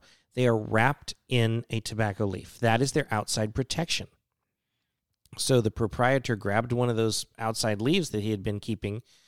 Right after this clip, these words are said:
um, and he brought it from the humidor, put it in the lounge. Now, the lounge is not humidified, and we use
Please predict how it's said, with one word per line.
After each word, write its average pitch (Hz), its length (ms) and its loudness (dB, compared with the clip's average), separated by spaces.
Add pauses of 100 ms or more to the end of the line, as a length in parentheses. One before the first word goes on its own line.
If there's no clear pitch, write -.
(300)
um, 98 480 -2 (540)
and 117 140 0
he 113 300 -4 (720)
brought 117 220 6
it 101 120 -2
from 123 280 -2
the 165 80 2
humidor, 120 480 0 (420)
put 131 180 2
it 139 160 0
in 123 200 0
the 117 80 2
lounge. 113 580 -2
Now, 107 140 2
the 104 100 0
lounge 107 340 2
is 151 140 -4
not 120 140 0
humidified, 127 640 0 (420)
and 113 400 2
we 113 180 -2
use 120 480 2